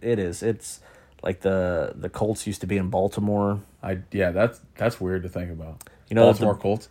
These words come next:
Speaker 1: You know that the Baltimore Ravens are actually the old Cleveland Browns?
Speaker 2: Really?
Speaker 1: Yeah.
Speaker 2: What did they
Speaker 1: Belichick, Belichick used to coach the, the Cleveland
Speaker 2: I
Speaker 1: Browns.
Speaker 2: did. I,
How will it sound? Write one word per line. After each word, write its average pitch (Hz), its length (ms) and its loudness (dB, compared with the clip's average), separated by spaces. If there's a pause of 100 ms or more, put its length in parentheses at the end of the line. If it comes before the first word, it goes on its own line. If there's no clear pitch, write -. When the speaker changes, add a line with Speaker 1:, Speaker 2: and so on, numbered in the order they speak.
(100)
Speaker 1:
You 120 80 -2
know 123 120 8
that 117 80 8
the 107 100 4
Baltimore 107 600 4
Ravens 104 640 0
are 98 220 -2
actually 101 760 0
the 92 220 -6
old 98 540 -2 (120)
Cleveland 95 380 -4
Browns? 87 540 -4 (480)
Speaker 2:
Really? 131 320 4 (400)
Speaker 1:
Yeah. 90 300 0 (1600)
Speaker 2:
What 104 180 6
did 170 100 4
they 113 160 2
Speaker 1:
Belichick, 92 100 -12
Belichick 107 540 2
used 92 200 -8
to 90 240 -6
coach - 440 -2
the, 85 340 -2 (560)
the 101 80 -2
Cleveland 98 400 2
Speaker 2:
I - 100 8
Speaker 1:
Browns. 113 120 8
Speaker 2:
did. 180 140 10
I, 127 160 4